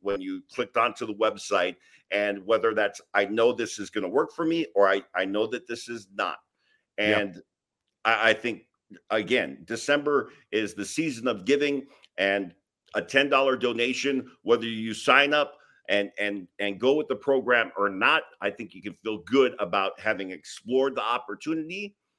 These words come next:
Speaker 1: and then being able to, you know, help out somebody in need with your ten dollar donation.
Speaker 2: Yep. Alema, always appreciate your light. Always appreciate your passion and your, your positivity and obviously your insight into, uh, the Jazz and college football. Always good to see you, my friend. Hope you have a good week.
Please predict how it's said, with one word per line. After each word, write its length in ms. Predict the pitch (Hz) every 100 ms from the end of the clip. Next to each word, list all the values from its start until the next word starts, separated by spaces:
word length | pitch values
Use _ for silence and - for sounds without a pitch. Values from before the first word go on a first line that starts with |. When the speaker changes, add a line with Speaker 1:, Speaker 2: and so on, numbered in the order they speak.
| _ -
Speaker 1:
and 180 | 110 110
then 240 | 110 107
being 240 | 104 107 107
able 260 | 107 101 98
to, 340 | 101 92 85 -
you 80 | 95
know, 100 | 85
help 260 | 104 107
out 160 | 104 98
somebody 380 | 107 101 98 98
in 100 | 87
need 200 | 92 87
with 160 | 87
your 80 | 85
ten 200 | 92 87
dollar 240 | 82 82 78
donation. 480 | 76 71 - - - _ _ _ - - -
Speaker 2:
Yep. 280 | 127 135 -
Alema, 260 | 151 165
always 300 | 175 180 185
appreciate 480 | 151 185 165 175 175
your 120 | 156
light. 240 | 143 160 156
Always 260 | 151 151
appreciate 440 | - 170 147 165 156
your 80 | 143
passion 440 | 147 143 143 160
and 140 | 143 131
your, 300 | 123 120 - - - -
your 120 | 131
positivity 880 | - 170 180 160 - 175 170 175 160
and 80 | 135
obviously 480 | 143 147 135 151
your 160 | 139 131
insight 420 | 143 135 143 139
into, 520 | 131 123 - 135 131 127
uh, 140 | 120
the 120 | 113
Jazz 440 | 117 131 135 135 131
and 260 | 120 117 110 _ _
college 340 | - 147 139 -
football. 340 | 147 - 147
Always 240 | 147 160 -
good 140 | 156
to 60 | 147
see 160 | -
you, 60 | 151
my 140 | 139 123
friend. 200 | 139 123
Hope 160 | 143
you 60 | 147
have 80 | 139
a 40 |
good 140 | 135 127
week. 280 | 127 95